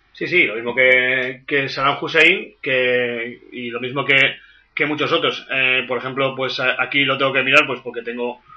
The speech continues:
tengo muy mala memoria, pero bueno, eh, Saddam Hussein llega en el, en el cincuenta y ocho,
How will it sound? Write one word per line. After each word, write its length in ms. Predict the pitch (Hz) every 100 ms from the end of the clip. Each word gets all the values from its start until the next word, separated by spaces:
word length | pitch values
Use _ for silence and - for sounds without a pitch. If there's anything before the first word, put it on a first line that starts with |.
| - -
tengo 500 | 131 127 127 123 120
muy 140 | 127
mala 180 | 127 127
memoria, 320 | 123 165 151 117
pero 140 | 113
bueno, 260 | 127 110 - 127
eh, 640 | 127 127 127 123 120 104 - - - - _ _ _ -
Saddam 460 | 147 - 143 143 147
Hussein 280 | 143 147 147
llega 280 | 147 147 143
en 280 | 139 139 135
el, 320 | 135 131 123 _ _ -
en 120 | 131
el 160 | 127 123
cincuenta 580 | 139 123 135 131 123 131
y 60 |
ocho, 380 | 160 - 160 -